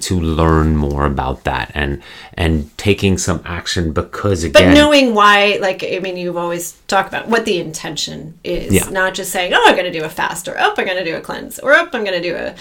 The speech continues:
Speaker 2: you know,
Speaker 1: Well,
Speaker 2: having
Speaker 1: there's
Speaker 2: a reason or intention and an, an, a desired outcome, you know, and if
Speaker 1: True,
Speaker 2: you're
Speaker 1: but
Speaker 2: not
Speaker 1: there's also curiosity. This is, this could be a time to
Speaker 2: Yes,
Speaker 1: be
Speaker 2: but if
Speaker 1: curious.
Speaker 2: ab-, but about what?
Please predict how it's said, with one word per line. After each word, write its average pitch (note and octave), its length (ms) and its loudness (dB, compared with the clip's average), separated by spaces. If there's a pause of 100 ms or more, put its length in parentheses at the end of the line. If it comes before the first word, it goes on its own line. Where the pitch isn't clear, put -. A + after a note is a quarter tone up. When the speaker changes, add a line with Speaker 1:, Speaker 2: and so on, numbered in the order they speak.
(400)
Speaker 2:
you G3 100 -8
know, E3+ 300 -4
Speaker 1:
Well, A3 100 10
Speaker 2:
having A#3+ 260 10
Speaker 1:
there's G3 140 2
Speaker 2:
a - 20 -6
reason G#3 360 4
or F#3 80 0
intention F#3+ 560 -4
and F3+ 80 -6
an, F3 180 -6 (120)
an, F3+ 180 -8
a F3+ 80 -6
desired F3+ 680 -4
outcome, F3+ 460 -6
you E3 100 -10
know, E3 160 -10
and E3+ 120 -10
if - 160 -16 (360)
Speaker 1:
True, C#3 340 6
Speaker 2:
you're C3 100 0
Speaker 1:
but D3 80 6
Speaker 2:
not F#3 80 2
Speaker 1:
there's D#3+ 160 6
also F3 240 0
curiosity. A2+ 960 2 (420)
This D3 220 2
is, C#3 180 0
this A2+ 220 0
could B2+ 280 2
be A2+ 140 4
a A#2+ 60 2
time G2 580 0 (260)
to A2 100 2
Speaker 2:
Yes, A2+ 80 2
Speaker 1:
be A2 80 8
Speaker 2:
but - 100 2
if - 60 0
Speaker 1:
curious. G2 640 6
Speaker 2:
ab-, G3+ 260 -6
but - 260 -6
about E3+ 400 -6
what? G#3 220 -14